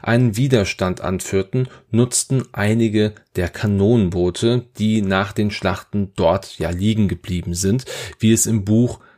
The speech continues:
Star Wars Nachspiel Lebensschuld dargestellt wurde.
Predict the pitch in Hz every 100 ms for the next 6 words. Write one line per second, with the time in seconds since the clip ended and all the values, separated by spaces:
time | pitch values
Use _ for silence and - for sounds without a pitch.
0 | - - 98 92 90 90 95 98 - -
1 | 90 90 113 131 - - 110 113 113 _
2 | _ 107 117 127 101 - - 92 110 -
3 | _ - 85 90 87 - 71 - - 50
4 | 50